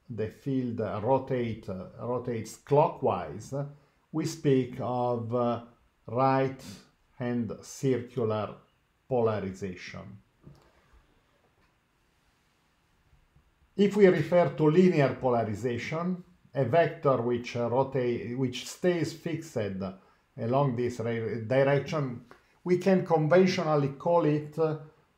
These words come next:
uh, vertical polarization. So the wave would be vertically polarized, and, uh, this direction, horizontal polarization.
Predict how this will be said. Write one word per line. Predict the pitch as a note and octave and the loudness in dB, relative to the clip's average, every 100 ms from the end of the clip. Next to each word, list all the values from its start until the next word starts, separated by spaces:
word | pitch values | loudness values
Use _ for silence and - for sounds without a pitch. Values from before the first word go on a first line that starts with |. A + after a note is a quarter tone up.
| _ - | _ -4
uh, | C3 - | -2 -2
vertical | A#2+ F3+ F#3 F#3 D3 C#3 B2+ A#2 | 6 8 8 4 -2 0 0 0
polarization. | B2 A#2+ A2+ A2 - G#2 F#2 - C3+ D#3+ F3 - _ _ _ _ _ _ _ _ | 0 0 0 -4 -6 -8 -6 -6 -6 -4 -6 -10 _ _ _ _ _ _ _ _
So | _ B2+ | _ -2
the | A2+ | 0
wave | A#2+ C3+ C#3 A2 | 4 6 6 4
would | A2+ G#2+ | -2 -2
be | A#2+ A#2+ G2+ | -2 -2 -2
vertically | G#2 C#3+ C#3+ C3 - A2+ G#2+ | 2 2 0 -8 -4 -4 -6
polarized, | - C#3+ C3 G#2+ F#2+ F2 F2 F2+ - E3 F3+ F#3+ _ _ _ _ _ _ _ | -4 2 2 2 -2 -4 -8 -12 -12 -8 -8 -10 _ _ _ _ _ _ _
and, | C#3+ D3 C#3 B2+ | -2 0 2 2
uh, | A2 - - - _ _ _ _ _ _ _ _ _ _ _ _ _ _ _ _ _ - | 0 -4 -16 -20 _ _ _ _ _ _ _ _ _ _ _ _ _ _ _ _ _ -18
this | A#2 D3 C#3+ | -4 -4 0
direction, | F3+ D#3+ A#2 G2+ - A#2+ A2 - _ _ | 2 4 2 -2 -6 -6 -8 -12 _ _
horizontal | - C#3+ C#3+ - B2+ G#2+ G2+ A2 G#2 | 2 4 4 4 2 2 -4 -4 -6
polarization. | - G#2+ G#2 F#2+ F#2+ F#2 E2+ - G2 A2+ | -4 -4 -2 -4 -8 -10 -16 -16 -16 -16